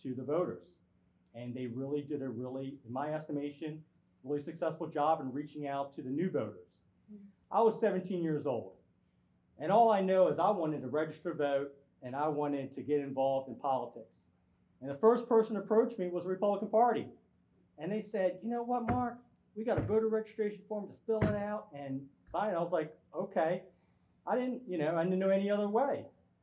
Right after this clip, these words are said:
Speaker 1: And I will say this on the serious side, though, and this talks about how really we need to be more engaging, both sides of the aisle, more engaging with our new immigrants, with the new voters that are out there.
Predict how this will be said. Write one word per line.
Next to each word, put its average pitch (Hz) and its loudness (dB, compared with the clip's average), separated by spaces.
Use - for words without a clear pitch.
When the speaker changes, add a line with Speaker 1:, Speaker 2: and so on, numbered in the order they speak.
Speaker 1:
And 160 -2
I 196 4
will 233 2
say 180 -2
this 180 0
on 147 -2
the 135 -8
serious 180 -4
side, 120 -4
though, 113 -8
and 131 -10
this 151 -6
talks 143 -2
about 123 -4
how 127 -2
really 147 -2
we 143 -6
need 147 -4
to 135 -6
be 135 -6
more 143 -2
engaging, 151 -4
both 156 0
sides 156 0
of 131 -8
the 139 -2
aisle, 117 -4
more 151 -2
engaging 147 -4
with 127 -8
our 123 -4
new 131 -4
immigrants, 139 -6
with 110 -14
the 113 -12
new 127 -6
voters 135 -6
that 127 -6
are 123 -6
out 123 -6
there. 104 -12